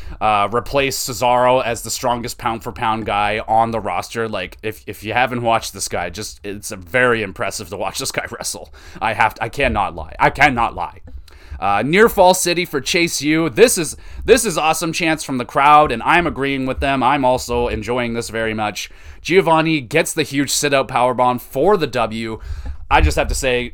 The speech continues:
Jesus, I, I'm not big on the gimmick, but Giovanni is an awesome wrestler. Week after week here, he's been impressing me.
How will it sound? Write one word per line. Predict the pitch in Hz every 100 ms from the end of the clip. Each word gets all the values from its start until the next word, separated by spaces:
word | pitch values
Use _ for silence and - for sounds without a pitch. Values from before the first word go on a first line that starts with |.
| -
Jesus, | - 165 151 147 -
I, | 120 110
I'm | 117 123
not | 160 147
big | 160 151
on | 143
the |
gimmick, | 120 147 156 - -
but | - 127 101
Giovanni | 95 160 143 143 143 143
is | 131 110
an | 117 -
awesome | 120 131 131 117
wrestler. | 117 - 127 123
Week | 120 143
after | 143 131
week | 123 123 113
here, | 123
he's | 120 101
been | 110
impressing | 107 113 101 107 107
me. | 104 104